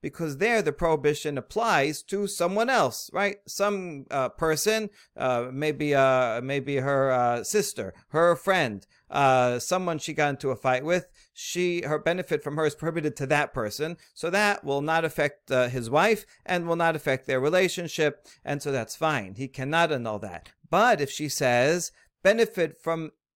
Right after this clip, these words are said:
that person is prohibited to me," in that case, she is causing herself an affliction, uh, an affliction. Now, even if it's just some, you know, random guy in, uh,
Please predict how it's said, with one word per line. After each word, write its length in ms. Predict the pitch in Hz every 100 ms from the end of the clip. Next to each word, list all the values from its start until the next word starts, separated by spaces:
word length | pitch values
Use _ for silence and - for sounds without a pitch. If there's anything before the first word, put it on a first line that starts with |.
| _
that 360 | - 160 196 -
person 440 | 214 202 - 135
is 120 | 127 -
prohibited 500 | - 196 175 147 -
to 140 | 139
me," 420 | 196 262 151 143 - _
in 100 | -
that 240 | 139 214 -
case, 240 | 131 127
she 160 | 135 151
is 140 | 170
causing 420 | - 135 127 143
herself 480 | 143 139 147 104 107
an 120 | -
affliction, 500 | 165 - 196 147 - -
uh, 40 |
an 200 | 151 143
affliction. 560 | 151 135 117 - 98 101 - - 151
Now, 180 | 151
even 320 | 226 262 214 214
if 140 | 214
it's 160 | 190 -
just 200 | 190 -
some, 480 | 208 214 208 208
you 120 | 202 196
know, 160 | 175
random 500 | 151 180 196 185 185
guy 460 | 165 160 165 165 165
in, 380 | 160 160 160 160
uh, 320 | 147 147 139